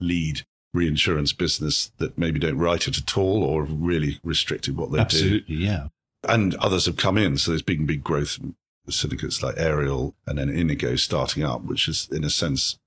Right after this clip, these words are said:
Speaker 1: replacing some of that. But generally, I think that the Lloyd's reinsurance leads are smaller, and, you know, whether that will have a longer term impact.
Speaker 2: You're an absolute specialist of finding new and interesting ways of getting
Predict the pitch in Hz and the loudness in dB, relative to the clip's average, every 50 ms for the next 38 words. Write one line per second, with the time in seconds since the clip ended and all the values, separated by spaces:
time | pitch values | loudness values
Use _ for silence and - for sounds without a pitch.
0 | _ _ - 92 87 - - 92 87 - - 76 82 - - 127 123 107 82 73 | _ _ -6 -6 -4 0 0 0 2 0 0 0 0 0 2 2 2 2 0 0
1 | - 69 64 53 50 - _ - 92 82 73 - - - - _ _ _ _ _ | -2 -2 -2 -4 -6 -6 _ 0 0 0 0 0 -4 -8 -10 _ _ _ _ _
2 | - - 107 98 95 90 82 78 76 73 73 73 73 71 69 - 80 80 78 - | 2 4 4 6 6 4 4 4 4 2 2 2 2 0 0 0 0 0 0 0
3 | - 85 78 71 65 - - - - 80 73 65 - - - - _ _ _ _ | 0 0 0 0 0 -2 -6 -6 -2 -2 -2 0 0 -2 -4 -6 _ _ _ _
4 | _ - 82 87 82 85 87 87 87 85 78 71 - - 78 85 82 78 69 - | _ -6 -2 0 2 2 4 4 4 2 2 0 0 0 0 0 0 0 0 0
5 | - - 85 78 71 67 - - 78 82 82 76 73 71 - - 73 73 76 76 | 0 0 0 0 0 0 -2 -2 0 0 0 0 0 -2 -2 -2 0 0 0 0
6 | 73 71 71 - _ _ _ _ - - - - - - 90 82 78 71 64 60 | 0 -2 -4 -6 _ _ _ _ -12 -6 -4 -2 0 0 0 2 2 2 2 0
7 | 60 67 73 76 69 - - 78 67 67 71 76 76 71 71 67 71 73 67 69 | 0 0 -2 -2 -2 -2 -2 0 0 0 0 0 0 0 0 0 -2 -2 -2 -2
8 | 69 69 69 71 71 71 67 67 71 69 67 69 - - 71 65 62 65 67 - | -2 -2 0 0 0 0 0 0 0 0 -2 -2 -2 -2 -2 -2 -2 -2 -2 -2
9 | 80 69 67 - - - - - - - - _ _ _ _ _ _ _ _ _ | -2 -2 -2 -2 -4 -6 -8 -8 -10 -14 -16 _ _ _ _ _ _ _ _ _
10 | _ - 120 113 113 113 107 110 107 120 123 120 - 117 110 - - - 117 107 | _ 2 4 6 6 6 6 6 6 6 4 4 4 2 2 2 2 4 4 4
11 | - - 87 - 98 90 - - - 117 117 113 110 107 104 101 101 98 95 - | 4 2 2 2 0 0 -2 0 2 4 6 6 6 4 4 4 2 0 -2 -4
12 | - 95 101 110 113 110 110 110 101 98 98 98 101 104 101 - - - - 101 | -6 -2 2 4 6 6 6 6 6 4 4 4 4 4 4 2 0 2 2 4
13 | 98 95 95 98 98 98 95 95 92 80 90 80 73 - 120 107 - - - 98 | 4 4 4 6 6 6 6 6 4 4 2 0 2 4 4 4 4 4 2 2
14 | 95 92 90 73 | 2 2 0 -2